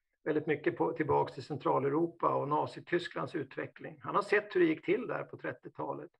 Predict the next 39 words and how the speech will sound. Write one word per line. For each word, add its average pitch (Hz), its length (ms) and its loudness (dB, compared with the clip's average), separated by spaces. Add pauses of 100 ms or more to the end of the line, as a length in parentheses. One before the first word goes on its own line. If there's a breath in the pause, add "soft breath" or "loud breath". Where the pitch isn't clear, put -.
(180)
Han 160 120 0
vet 190 260 6
hur 165 60 -4
snabbt 156 300 -4
det 151 80 -2
kan 151 180 -4
gå - 320 -10 (500 soft breath)
om 156 120 0
det 160 120 4
börjar 139 220 6
gå 135 100 0
åt 123 140 -6
fel 139 260 -4
håll. 127 320 -6 (680 loud breath)
Hur 156 100 2
samhällen 151 480 2
kan 147 160 -2
bokstavligen 143 600 -2
spåra 143 440 -2
ur. - 260 -2 (1800 soft breath)
Det 180 60 6
låter 208 280 8
kanske 185 240 6
dystert, 202 580 4 (100)
eh, 156 340 2
men 170 140 2
det 185 120 6
är 254 40 6
också 233 260 0
delvis 131 380 -4
ganska 131 300 -8
dystert. - 540 -6
Vi 175 100 6
behöver 185 480 2
tänka 156 420 -2
om 143 340 0
när 139 100 -2
det 135 80 -2
gäller 135 500 -2